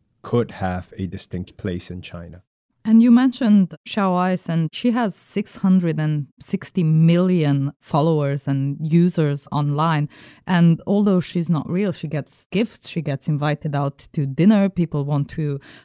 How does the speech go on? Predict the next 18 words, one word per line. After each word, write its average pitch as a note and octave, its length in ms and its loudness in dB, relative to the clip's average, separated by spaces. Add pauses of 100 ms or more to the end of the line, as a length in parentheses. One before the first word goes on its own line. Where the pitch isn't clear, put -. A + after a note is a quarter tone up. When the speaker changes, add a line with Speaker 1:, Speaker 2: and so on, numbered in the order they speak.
(120)
Speaker 2:
date G3 260 4
her, F3 200 2
light D3 280 0
her C#3+ 340 -2
love D3+ 420 2
letters, F#3 480 2
send E3 240 -2
her D3 120 -2
all D3 180 -2
these C#3+ 220 -6
presents F#3 600 4
and D3 180 -2
things D#3+ 260 0
that D3 140 -4
they've C#3+ 200 -2
made E3+ 360 4
for G3 220 0
her. G3 240 2